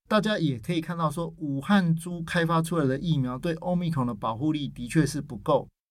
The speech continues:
但是还好 Omicron 它造成的这个感染之后重症比较少，这是人类中的幸运，所以还是需要开发所谓的次世代的疫苗。那次世代疫苗就开始大家要选择了，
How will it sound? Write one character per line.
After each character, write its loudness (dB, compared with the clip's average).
但 4
是 6
还 -2
好 0
Omicron -4
它 -4
造 0
成 -12
的 -8
这 2
个 -4
感 0
染 4
之 -6
后 2
重 6
症 -2
比 -12
较 4
少， -4
这 6
是 2
人 -4
类 -2
中 -6
的 -8
幸 6
运， 0
所 4
以 4
还 4
是 2
需 -6
要 6
开 2
发 4
所 -8
谓 -2
的 -2
次 4
世 -4
代 2
的 -10
疫 4
苗。 -4
那 2
次 0
世 -2
代 4
疫 -2
苗 2
就 -2
开 -2
始 -6
大 -2
家 -4
要 -6
选 -8
择 -10
了， -10